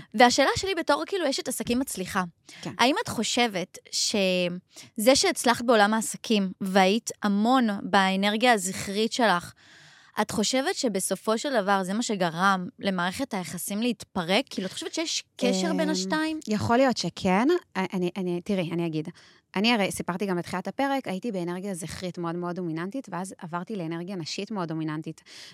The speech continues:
Speaker 2: וכשאני התחלתי לצאת עם האקס שלי, אז, אה, הוא היה כמו מעין חבר, הוא גם באנרגיה גברית מאוד מאוד מאוד חזקה,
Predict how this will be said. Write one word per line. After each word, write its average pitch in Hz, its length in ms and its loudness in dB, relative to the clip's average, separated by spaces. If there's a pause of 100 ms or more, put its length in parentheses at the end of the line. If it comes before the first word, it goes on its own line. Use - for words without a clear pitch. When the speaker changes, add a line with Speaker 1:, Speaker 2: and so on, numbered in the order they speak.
Speaker 2:
וכשאני 208 260 -2
התחלתי 226 300 -2
לצאת 196 220 -4
עם 220 100 -2
האקס - 300 -6
שלי, 240 340 0 (260)
אז, 165 340 -4
אה, 165 220 -2 (120)
הוא 196 120 -4
היה 214 120 4 (220)
כמו 240 180 0
מעין 208 160 0
חבר, 185 260 -2
הוא 190 200 0
גם 190 280 2
באנרגיה 180 440 -2
גברית 175 460 -12
מאוד 214 340 0
מאוד 214 140 -2
מאוד 180 180 -2
חזקה, 170 400 -4